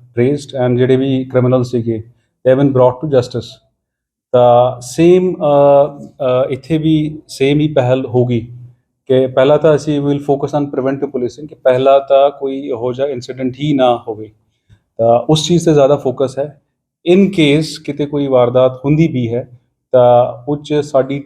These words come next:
teams, they are competent enough, ਤਾਂ we'll trace, ਅ, immediately, and ਜਿਹੜਾ ਵੀ ਬੰਦਾ ਉਹਦੇ ਪਿੱਛੇ ਹੋਊਗਾ, ਤਾਂ ਉਹਨੂੰ ਫਿਰ ਕਾਨੂੰਨ ਦੇ ਮੁਤਾਬਿਕ ਜਿਹੜੀ ਸਜ਼ਾ ਬਣਦੀ ਹੈ, ਉਹ ਮਿਲੂਗੀ।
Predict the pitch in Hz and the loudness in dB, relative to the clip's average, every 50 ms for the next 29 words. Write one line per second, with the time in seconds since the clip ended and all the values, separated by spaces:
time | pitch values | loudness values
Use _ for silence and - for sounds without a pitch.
0 | - 135 131 139 131 127 131 127 127 123 - - 120 117 120 127 117 131 127 123 | -8 -6 -4 -4 -4 -2 0 0 0 0 0 -2 -4 -4 -4 -4 -4 -4 -4 -2
1 | 127 131 117 117 123 127 - _ - - 120 120 120 120 117 123 131 120 127 131 | -2 -2 -2 -2 -4 -6 -8 _ -6 -2 0 2 2 2 2 0 -2 -2 -6 -6
2 | 127 127 127 131 135 135 - - - - - 135 120 120 117 - 127 120 123 123 | -6 -4 -2 -2 -2 -2 -6 -12 -18 -14 -8 -4 -2 -2 -2 -2 -4 -4 -4 -2
3 | 123 123 127 127 - 139 143 135 123 127 131 135 139 139 143 139 131 131 127 123 | 0 0 -2 -2 -2 -4 -4 -2 0 2 2 2 2 2 0 -6 -4 -4 -4 -2
4 | 127 123 123 123 127 123 - 117 - - - 131 113 - - 117 113 117 113 101 | -2 -2 -2 -4 -6 -8 -8 -18 -16 -8 -8 -8 -8 -6 -8 -6 -2 0 -2 -2
5 | - _ _ _ _ _ _ _ _ _ _ _ - 123 117 117 113 113 113 113 | -2 _ _ _ _ _ _ _ _ _ _ _ -4 0 2 2 4 4 4 4
6 | 113 113 123 123 - _ - 143 143 143 151 151 151 147 143 139 143 139 139 135 | 2 2 0 -4 -8 _ -4 -2 0 0 0 0 2 0 0 2 2 2 2 2
7 | 131 135 135 131 - 127 127 135 139 139 135 139 131 127 123 120 120 127 120 123 | 2 0 -2 -2 -2 -2 0 0 0 -2 -2 -2 -2 0 0 0 0 -2 -6 -8
8 | - - 120 123 117 - 120 113 120 117 113 110 107 110 131 156 151 151 127 113 | -6 -6 -4 -4 -4 -6 -2 -2 -2 -2 -2 -4 -4 -4 -2 0 0 0 0 0
9 | 110 98 107 101 | -2 -6 -8 -16